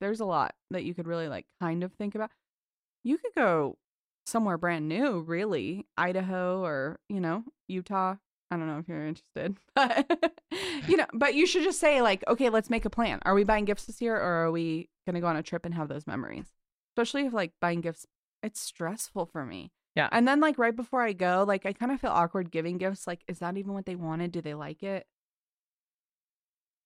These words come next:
Speaker 1: You know.
Speaker 2: Sorry. Um,
Speaker 1: We kinda got off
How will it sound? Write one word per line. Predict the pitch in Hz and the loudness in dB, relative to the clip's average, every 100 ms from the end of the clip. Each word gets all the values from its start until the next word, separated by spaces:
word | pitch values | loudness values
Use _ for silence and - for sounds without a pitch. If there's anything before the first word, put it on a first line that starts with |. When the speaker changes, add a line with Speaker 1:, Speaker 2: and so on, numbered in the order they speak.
| _ _ _ | _ _ _
Speaker 1:
You | 196 | -6
know. | 147 | -2
Speaker 2:
Sorry. | 135 151 _ _ _ _ _ _ _ _ _ _ _ _ _ _ _ _ _ | -4 -6 _ _ _ _ _ _ _ _ _ _ _ _ _ _ _ _ _
Um, | 185 196 170 156 147 156 185 _ _ _ _ _ _ _ _ _ _ _ _ _ _ _ _ _ _ - | 0 2 4 4 2 0 -6 _ _ _ _ _ _ _ _ _ _ _ _ _ _ _ _ _ _ -10
Speaker 1:
We | 208 | -6
kinda | 233 208 | -4 -4
got | 165 | -2
off | 120 | -4